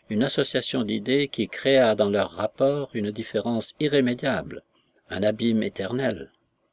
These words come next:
Sous l'empire de son active imagination, il en vint à se sentir dans son doute presque aussi misérable qu'un homme qui a échappé la nuit à un naufrage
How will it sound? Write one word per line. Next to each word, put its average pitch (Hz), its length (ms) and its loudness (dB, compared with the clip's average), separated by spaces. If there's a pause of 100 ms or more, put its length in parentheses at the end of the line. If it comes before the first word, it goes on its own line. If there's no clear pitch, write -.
(460)
Sous - 180 -2
l'empire 156 460 2
de 110 80 0
son 107 200 -2
active 127 540 -4
imagination, 101 800 -2 (580)
il 165 160 0
en 135 80 0
vint 135 240 0
à - 80 4
se 107 160 -2
sentir 117 640 -2
dans 92 140 -4
son 104 200 -4
doute 139 480 -6 (220)
presque - 280 -2
aussi - 200 -2
misérable 113 720 0
qu'un 104 240 -2
homme 113 260 2
qui 104 160 -2
a 95 120 2
échappé 127 420 -2
la 98 160 0
nuit 107 300 0
à 87 100 -6
un 101 80 -4
naufrage 110 680 -4